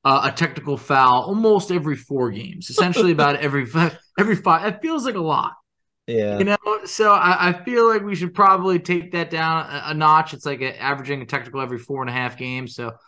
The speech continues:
Speaker 1: um, you know, it, it's a bit much, but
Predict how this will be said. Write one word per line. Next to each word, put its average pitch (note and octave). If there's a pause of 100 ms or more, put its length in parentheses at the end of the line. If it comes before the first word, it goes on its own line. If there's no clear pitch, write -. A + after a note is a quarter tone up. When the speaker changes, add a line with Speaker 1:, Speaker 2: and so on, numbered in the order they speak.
(300)
Speaker 1:
um, C#3+
you B3
know, D3
it, F#3+
it's G3
a A3+
bit A3
much, F3+
but D#3